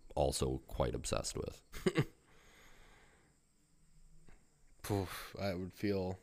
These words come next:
Speaker 2: you'd feel alone.
Speaker 1: Oh, it's a lonely feeling. But it's fun. It's addicting, actually.
Speaker 2: It is addicting. The whole thing is just, it's, it's a crazy world. It's a, it's a simple world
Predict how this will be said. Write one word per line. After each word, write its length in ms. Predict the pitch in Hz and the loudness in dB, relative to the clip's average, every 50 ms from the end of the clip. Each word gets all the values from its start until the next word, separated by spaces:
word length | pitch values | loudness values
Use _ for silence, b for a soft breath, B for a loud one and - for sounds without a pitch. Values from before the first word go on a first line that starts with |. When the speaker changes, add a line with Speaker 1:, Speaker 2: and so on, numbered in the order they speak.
| - - - | -12 -8 -2
Speaker 2:
you'd 220 | 98 107 98 95 | 0 0 0 2
feel 200 | - - 120 117 | 4 6 8 8
alone. 440 | 104 95 92 92 92 90 87 90 95 - - - _ _ - _ - - - - - - - - - - - - - - - - - | 8 8 6 6 4 2 0 -2 -4 -8 -14 -20 _ _ -20 _ -20 -20 -20 -20 -20 -20 -20 -20 -20 -20 -20 -20 -20 -20 -16 -2 6
Speaker 1:
Oh, 160 | - 98 101 95 | 10 12 12 12
it's 100 | - - | 12 10
a 40 | |
lonely 320 | - 95 85 101 101 78 73 | 10 10 12 10 10 8 6
feeling. 440 | - 78 85 90 67 53 50 50 - - _ - - - B B B B B B B B B B B B B B B B B - - - | 4 4 4 4 4 2 0 -4 -6 -8 _ -20 -16 -14 B B B B B B B B B B B B B B B B B -12 0 6
But 100 | 90 92 | 8 8
it's 80 | 95 - | 8 8
fun. 360 | - 92 113 117 76 76 73 - - - - | 10 10 10 10 10 6 2 -4 -8 -18 -2
It's 100 | - - | 4 6
addicting, 520 | - 107 87 92 - - - - - 62 69 | 8 10 10 10 10 8 4 -2 0 2 2
actually. 400 | 69 69 - - - - - - - - - - | 2 0 0 -4 -4 -4 -4 -6 -6 -10 -6 2
Speaker 2:
It 120 | 110 117 120 | 4 6 8
is 180 | 123 110 98 | 8 6 6
addicting. 460 | 90 92 85 - - - 71 80 90 98 98 | 4 2 -2 -2 -4 -6 -6 -6 -4 -4 -2
The 80 | 107 101 | 0 2
whole 140 | 110 131 123 | 4 4 4
thing 260 | - - 107 101 95 | 6 6 6 6 6
is 160 | 90 87 90 | 4 2 0
just, 240 | 98 90 - - - 85 - - - | -2 -2 -4 -4 -4 -6 -6 -6 -6
it's, 240 | 95 - - - | -6 -6 -4 -4
it's 180 | 95 92 - - | -6 -4 -4 -4
a 60 | - | -6
crazy 560 | - - - 123 131 135 131 123 123 117 110 | -4 0 6 8 10 10 10 10 8 6 4
world. 600 | 101 92 101 107 113 113 113 113 113 110 110 101 104 | 4 6 8 10 10 12 12 12 12 12 10 8 6
It's 160 | 90 - - | 2 2 0
a, 180 | 95 92 85 73 65 - - - _ _ _ _ _ b b b b b b b b b b b b b b b b b b b b b b b b b b b b b b b b b b b b b b b b | 0 0 0 -2 -6 -10 -12 -14 _ _ _ _ _ b b b b b b b b b b b b b b b b b b b b b b b b b b b b b b b b b b b b b b b b
it's 80 | b - | b 2
a 60 | 104 | 4
simple 600 | - - - - 131 120 120 - 107 95 95 95 | 6 8 10 12 12 12 12 12 10 8 10 10
world 480 | 92 92 90 92 90 90 98 110 120 | 8 8 8 8 8 6 6 4 2